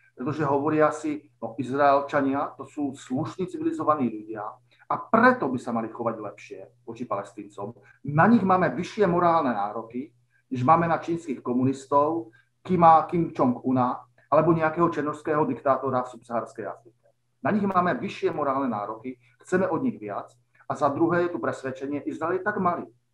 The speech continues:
tak malý, že keď bude brutálny medzinárodný nátlak Európy a Severnej Ameriky voči Izraeli, tak Izraelci ustúpia. Si myslia mnohí, ale samozrejme, každý, kto sleduje izraelskú politiku, tak vie, že je pluralitná,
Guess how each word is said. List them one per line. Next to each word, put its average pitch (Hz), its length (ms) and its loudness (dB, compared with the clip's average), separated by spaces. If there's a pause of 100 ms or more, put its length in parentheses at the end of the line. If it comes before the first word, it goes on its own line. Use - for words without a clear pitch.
(280)
tak 143 120 -2
malý, 95 320 -4 (360)
že - 80 -16
keď 151 120 -4
bude 165 200 2
brutálny 190 600 6
medzinárodný 165 600 2
nátlak 135 680 0
Európy 160 560 2
a - 120 -6
Severnej 135 440 -2
Ameriky 123 440 -2
voči 117 280 -10
Izraeli, 98 520 -10 (440)
tak 113 160 -8
Izraelci 120 480 -4
ustúpia. - 480 -20 (400)
Si - 160 -8
myslia 147 360 0
mnohí, 110 480 -2 (440)
ale 110 120 -4
samozrejme, 131 720 0 (300)
každý, 123 320 -2
kto 127 100 0
sleduje 123 380 -2
izraelskú 123 400 -4
politiku, 120 440 -6
tak 120 160 -8
vie, 123 120 0
že 123 160 -2
je - 80 -12
pluralitná, 143 880 2